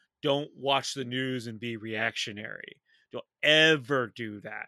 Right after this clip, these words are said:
That's so bad for a young mind. It poisons a young mind. It makes fanatics. It makes, uh, people that are way too,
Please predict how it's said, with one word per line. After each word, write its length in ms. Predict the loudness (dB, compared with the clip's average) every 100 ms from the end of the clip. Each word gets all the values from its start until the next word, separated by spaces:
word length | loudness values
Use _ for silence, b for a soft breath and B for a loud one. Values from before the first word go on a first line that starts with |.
| _
That's 240 | -10 -8
so 640 | -8 -6 2 2 4 2 2
bad 520 | 0 0 0 -2 -6
for 220 | -12 -10
a 80 | -8
young 320 | -8 -8 -10
mind. 280 | -14 -14 -14
It 100 | -18 _
poisons 540 | -8 -2 -2 -4 -10
a 40 | -12
young 200 | -14 -16
mind. 200 | -14 -14 b b b
It 120 | -6
makes 240 | -4 -4 -6
fanatics. 1040 | -8 -6 -2 0 0 -4 _ -12 -12 -14 _ _ _ _ _ _ _
It 140 | -12 -6
makes, 580 | -4 -4 -6 -10 -10 -8
uh, 260 | -4 -4 -6
people 420 | -6 -8 -6 -6
that 200 | -4 -6 -6
are 560 | -6 -6 -6 -8 -10 _ _ _ _ _ -8
way 360 | -4 -2 -2 -6
too, 680 | -6 -4 -4 -6 -8 -10